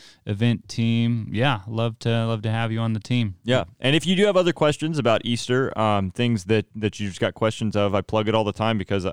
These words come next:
Speaker 2: I go to it all the time. It's got questions dot org because, um, there's a lot of great answers on there. Uh, they, and if they don't have your answer, I did this the other day. I emailed them. We had somebody ask the question, um, uh, if we, when we are in heaven,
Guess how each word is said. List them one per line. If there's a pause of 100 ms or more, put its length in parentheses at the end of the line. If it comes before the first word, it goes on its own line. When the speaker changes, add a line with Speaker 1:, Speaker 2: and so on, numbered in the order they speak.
(120)
Speaker 2:
I (120)
go
to
it
all
the
time.
It's
got
questions
dot
org
because, (420)
um,
there's
a
lot
of
great
answers
on
there.
Uh,
they,
and
if
they
don't
have
your
answer, (300)
I
did
this
the
other
day.
I
emailed
them.
We
had
somebody
ask
the
question,
um, (760)
uh, (140)
if
we,
when
we
are
in
heaven,